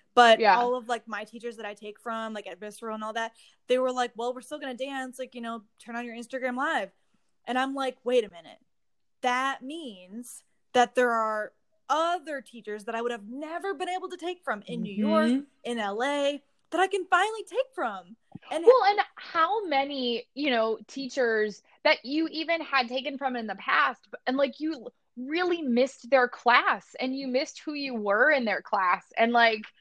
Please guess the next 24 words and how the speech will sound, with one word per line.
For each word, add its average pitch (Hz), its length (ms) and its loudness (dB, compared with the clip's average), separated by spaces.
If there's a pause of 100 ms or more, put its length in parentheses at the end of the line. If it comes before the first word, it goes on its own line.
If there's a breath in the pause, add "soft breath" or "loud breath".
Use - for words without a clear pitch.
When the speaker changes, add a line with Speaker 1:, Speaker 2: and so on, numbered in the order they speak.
(500 soft breath)
Speaker 2:
I 302 140 6
took 339 220 -4
class 311 360 2
with 285 220 -10
one 247 260 0
of 262 60 -6
my 294 140 -8
teachers 277 420 -10
from 233 540 0 (100)
college, 262 800 0 (260)
Natalie 240 380 4
Rast, 233 320 0
who 240 80 -4
also, 220 300 -2 (280)
who 233 220 -8
also 247 280 0
teaches 247 460 -8
at 214 400 4
the - 80 -18
Chicago 233 360 -2
Academy 220 340 -2
for 208 100 -12
the 214 100 -6
Arts. 226 400 4